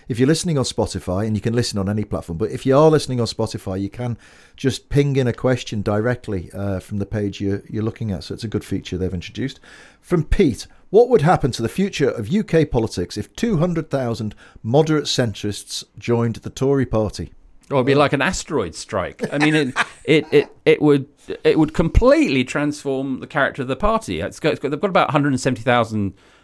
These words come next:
Speaker 2: members now. Um, they're overwhelmingly pro-Brexit,
Speaker 1: Yeah.
Speaker 2: populist right. They,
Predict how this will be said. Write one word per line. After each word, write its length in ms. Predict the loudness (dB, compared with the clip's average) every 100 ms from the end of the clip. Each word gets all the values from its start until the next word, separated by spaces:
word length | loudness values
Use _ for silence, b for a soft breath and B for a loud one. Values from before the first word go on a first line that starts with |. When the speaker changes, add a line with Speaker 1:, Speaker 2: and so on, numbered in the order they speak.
| b
Speaker 2:
members 600 | -2 0 0 -2 -4 -6
now. 420 | -8 -6 -6 -6 -6
Um, 420 | -6 -2 -2 -2 B B
they're 140 | 2
overwhelmingly 960 | 6 4 4 4 4 6 4 2 -2 -6
pro-Brexit, 840 | -6 -8 -6 -6 -8 -8 -8 -8 -10 _ 0
Speaker 1:
Yeah. 120 | 2
Speaker 2:
populist 400 | 0 -6 -8 -8
right. 340 | -4 -2 -4
They, 320 | -4 -2 -2